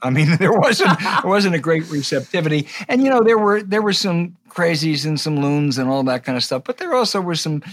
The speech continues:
serious conservatives. I didn't agree with a lot of it, but they were serious, talking about serious issue.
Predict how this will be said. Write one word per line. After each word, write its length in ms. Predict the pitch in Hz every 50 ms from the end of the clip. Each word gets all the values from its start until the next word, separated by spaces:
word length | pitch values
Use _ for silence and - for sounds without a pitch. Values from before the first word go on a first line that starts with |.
| - _ -
serious 420 | - 185 180 165 160 156 143 -
conservatives. 640 | - 135 123 113 - 156 143 131 117 104 95 90 -
I 100 | 127 139
didn't 220 | 143 139 135 123
agree 280 | 117 101 95 139 151 147
with 140 | 131 127 117
a 40 |
lot 260 | 117 113 117 120 120 120
of 80 | 117
it, 140 | 131 127 -
but 140 | - 131 123
they 100 | 135 135
were 100 | 135 131
serious, 400 | 123 - 156 156 143 135 127 -
talking 300 | - 135 131 120 135 120
about 200 | 110 117 117 113
serious 280 | - 143 135 123 127
issue. 220 | 170 175 - -